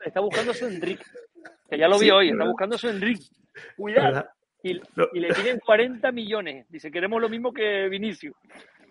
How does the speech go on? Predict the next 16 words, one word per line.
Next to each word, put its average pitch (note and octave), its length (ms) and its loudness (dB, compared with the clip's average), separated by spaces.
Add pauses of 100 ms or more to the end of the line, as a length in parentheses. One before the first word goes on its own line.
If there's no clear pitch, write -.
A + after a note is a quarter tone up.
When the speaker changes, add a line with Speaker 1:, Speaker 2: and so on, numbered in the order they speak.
(380)
Speaker 1:
Y D#3 40 -10
Rodrigo, D#3 360 -2
Speaker 2:
Oye. C3+ 100 0
Speaker 1:
cuarenta E3 340 2
kilos. D3+ 400 -4
Dice E3+ 160 -6
que F3+ 60 -6
están F3+ 140 -4
alejadas D#3 320 2
las C#3 80 -4
posturas. B2 340 -12 (880)
Speaker 2:
Bueno, B2 280 2 (360)
eh, A2 120 -2 (480)
no, A#2+ 80 4
escucha, - 640 -2
eh, C3 100 -2